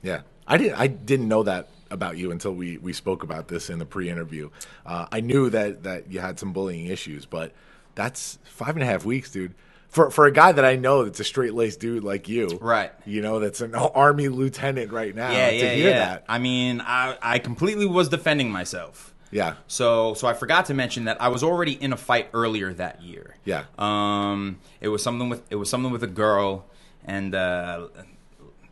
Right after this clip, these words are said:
Speaker 1: Got it.
Speaker 2: and, and me and this kid, me and this kid were friends, and, and then he called me out, and it was fine, and I was trying to save our relationship as friends. But then he said that he was going after my, my family, and he was gonna do something to my sister.
Speaker 1: Yeah.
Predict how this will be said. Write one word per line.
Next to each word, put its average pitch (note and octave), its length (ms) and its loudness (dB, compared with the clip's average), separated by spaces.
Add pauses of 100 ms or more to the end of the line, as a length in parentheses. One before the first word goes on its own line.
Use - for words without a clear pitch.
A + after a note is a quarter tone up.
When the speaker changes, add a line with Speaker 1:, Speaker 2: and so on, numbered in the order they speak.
Speaker 1:
Got G2 200 2
it. - 180 -6
Speaker 2:
and, G2+ 720 -2 (760)
and A2 180 0
me B2 120 4
and A#2+ 100 2
this A#2 100 -4
kid, A2+ 280 -6
me A2+ 200 -2
and A2 80 -4
this G#2+ 100 -8
kid - 160 -6
were G#2 60 -4
friends, F#2 640 -4 (100)
and, G2 800 -2 (1200)
and A2+ 100 -6
then A#2 120 -4
he D#3+ 120 -4
called D3 240 0
me C#3 120 2
out, C#3 220 4
and A#2+ 100 -4
it A2 60 -10
was G#2 140 -10
fine, C3 340 0
and A2+ 100 -2
I G#2 80 -2
was G#2 100 -6
trying C#3 220 -2
to C3 40 -2
save B2+ 240 -2
our A2 80 2
relationship G#2 480 -4
as F#2 140 -6
friends. F2 500 -10 (260)
But F#2+ 100 -8
then C3 120 2
he C3 60 0
said A#2+ 180 -4
that G2+ 120 0
he G#2+ 80 -2
was G2 120 -6
going G2+ 240 -2
after F#2+ 240 -4
my, F2+ 240 -6 (140)
my G2+ 180 -2
family, E2+ 400 -8
and E2+ 100 -16
he G2 60 -10
was F2 140 -10
gonna F2 440 -8
do A2 140 -4
something G2 260 -8
to F#2 60 -10
my F2 140 -8
sister. E2+ 520 -10
Speaker 1:
Yeah. D2+ 220 -6